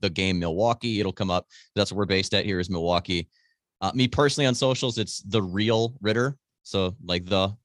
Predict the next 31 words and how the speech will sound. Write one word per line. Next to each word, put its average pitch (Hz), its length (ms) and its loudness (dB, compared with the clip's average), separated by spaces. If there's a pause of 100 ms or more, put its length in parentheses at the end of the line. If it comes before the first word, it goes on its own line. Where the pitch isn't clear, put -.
(120)
like 95 120 -2
a 87 40 -2
fishing 104 320 -2
reel, 92 400 -2
and 87 140 -4
then 87 180 -2
R 90 240 2
I 90 220 2
D 90 360 -2
D 90 400 -4
E 95 140 -4
R. 78 340 -2 (300)
That's 101 180 0
on 101 100 0
all 82 380 0 (400)
Facebook, 90 580 0 (260)
Instagram, 85 640 -2
Twitter. 87 420 0
I'm 85 140 -2
there. 85 400 2 (380)
You'll - 80 -12
find 92 160 0
my 87 80 2
YouTube, 82 340 -2
everything 80 240 -2
through 78 160 -6
there, 80 180 4
and 78 100 2
see - 140 -2
lots 80 300 0
of 76 120 -6